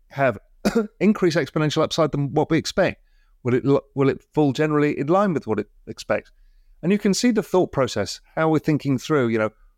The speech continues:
what does a stable coin mean? What does a stable coin with a yield mean? How does the E T F work? How can we make sense of this? This is the kind of questioning and thought processes you have to have to succeed.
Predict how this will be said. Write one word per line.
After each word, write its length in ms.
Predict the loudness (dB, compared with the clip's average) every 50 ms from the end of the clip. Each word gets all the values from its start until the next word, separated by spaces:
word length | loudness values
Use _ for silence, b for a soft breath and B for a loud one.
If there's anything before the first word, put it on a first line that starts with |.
| _ _ _
what 120 | -2 0
does 120 | 0 0 0
a 80 | -2
stable 320 | -2 0 0 2 2 0 0
coin 260 | 0 0 0 2 2
mean? 240 | 2 2 0 0 0
What 60 | 0
does 140 | 0 0 -2
a 60 | -2
stable 280 | -2 0 0 2 2 0
coin 240 | 0 0 0 0
with 100 | 0 0
a 60 | 0 0
yield 380 | 0 2 2 2 2 0 0
mean? 160 | -2 -2 0
How 120 | 0 -2 -2
does 140 | -2 0 0
the 80 | 0
E 80 | 0 0
T 160 | 0 0 -2
F 180 | -2 -2 -2 0
work? 300 | 0 2 2 2 -2 -4 _ _ _ _ _ _ _ _ _ _ _ -10
How 180 | -6 -4 -4 -2
can 160 | 0 0 0
we 80 | 2
make 220 | 2 0 0 -2 -2
sense 320 | -2 0 0 0 -2 -2
of 160 | -4 -4 -2
this? 280 | -2 -2 -2 -2 -6 -12 _ _ _ _ _ _ -2
This 180 | -2 0 2
is 140 | 0 0 0
the 100 | 0 -4
kind 320 | -4 -4 -2 -2 0 0 0
of 180 | 0 -2 _ _ _ _
questioning 680 | -12 -6 -4 -4 -2 -2 -2 -2 0 0 0 0 -2 -2
and 120 | -4 -6 -4
thought 300 | -2 0 0 0 0 0
processes 640 | 0 0 0 0 0 -2 -2 -2 -2 -4 -6 -4 -4
you 100 | -4 -2
have 200 | -2 -4 -4 -4
to 80 | -6 -4
have 280 | -2 0 0 0 -2 -6 _ -20 -20 -20 _ _ _ _ _ -6
to 100 | -6 -4
succeed. 640 | -4 -4 -4 -6 -4 0 0 0 0 0 -4 -8